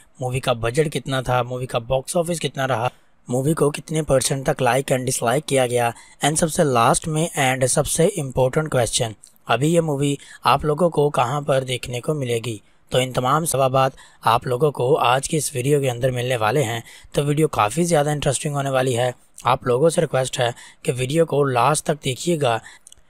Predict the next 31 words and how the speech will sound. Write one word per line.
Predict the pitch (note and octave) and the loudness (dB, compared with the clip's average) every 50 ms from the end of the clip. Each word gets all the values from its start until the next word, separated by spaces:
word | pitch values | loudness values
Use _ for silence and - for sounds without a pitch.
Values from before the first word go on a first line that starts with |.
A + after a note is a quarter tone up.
| _ - - | _ -2 0
and | C3 B2 C3+ | 0 2 0
एक | C#3+ - - | 0 0 2
लाइक | B2+ A#2+ C#3 E3 - | 2 2 2 2 2
करके | - C#3+ C#3 C3 C#3+ D#3 | 0 -2 -2 0 0 2
अपने | E3+ D3+ C#3 D#3 D#3+ | 2 2 0 -2 -2
दोस्तों | D#3 D3 C3+ - - D#3 | 0 -2 -2 -2 -4 -4
के | C3 D3 | -2 -2
साथ | C3 - B2+ B2 C#3 - | -2 0 0 0 0 0
लाजमी | C#3+ B2+ B2 C3 B2+ C#3 D3 C#3+ | 0 0 0 0 0 -2 -6 -6
से | - - B2+ C#3 | -4 -4 -4 -4
शेयर | C3+ - C3 B2+ B2 | -2 -2 -2 -2 -2
कर | - B2 A2+ | -2 -2 -4
दीजिए, | A2 A#2 A2+ A2+ B2 A#2+ A2+ G2+ - - - - - _ - | -4 -4 -6 -6 -4 -4 -4 -4 -6 -10 -20 -20 -20 _ 0
ताकि | A2 G#2+ C#3 D#3 - E3 | 2 2 2 2 2 2
वो | D#3 D#3+ D#3 | 2 4 2
भी | D3 D#3 D#3 | 2 2 2
ऐसी | D3 C3+ - - D3+ | 2 2 2 0 -2
इन्फॉर्मेटिव | C#3 B2 D#3 D3 C#3 C3+ C3+ C3 D3+ C#3 A#2+ | -2 -2 -2 -2 0 -2 -2 -2 -2 -4 -4
वीडियो | A#2 A#2 C3 D#3 E3 | -4 -4 -2 0 0
से | D3 - D#3+ | 0 2 0
आगाह | C#3+ C3+ C#3 C3+ C3+ | 2 2 2 2 2
रहें, | B2+ A#2 A#2+ C3 C3+ - - - - - - - | 2 0 -2 -2 -6 -6 -10 -14 -20 -16 -8 -4
उनको | D3+ C#3+ C#3+ - C3+ B2+ | -4 -2 0 2 2 2
भी | C3+ B2+ | 2 2
ये | C#3+ D#3+ F3 D#3 | 2 2 2 2
सारी | - C3 A#2 C3 D3 D3 | 2 2 2 2 2 0
की | D#3 C#3 | 0 0
सारी | C3 B2+ A#2+ B2 C3+ | 0 2 0 0 0
इन्फॉर्मेशन | C3+ B2+ A2+ C3+ B2+ B2+ A#2+ - - C#3+ C#3+ | -2 -2 -2 -4 -2 -2 -4 -4 -4 -2 -2
जो | D3 C#3+ - | -2 -2 -2
है | - - B2+ C3+ | -4 -6 -6 -8